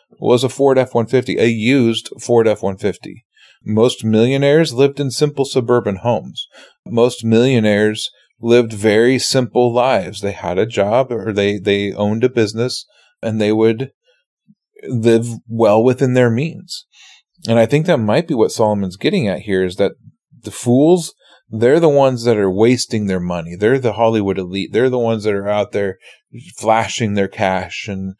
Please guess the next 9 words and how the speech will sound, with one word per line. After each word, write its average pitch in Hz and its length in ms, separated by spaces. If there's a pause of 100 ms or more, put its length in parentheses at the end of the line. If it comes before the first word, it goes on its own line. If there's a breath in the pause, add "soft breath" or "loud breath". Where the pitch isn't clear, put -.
(260 loud breath)
"Everybody, 113 540
look 117 280
at - 100
me, 110 280
look 101 260
at - 80
me, 107 200
I'm 90 240
rich." - 440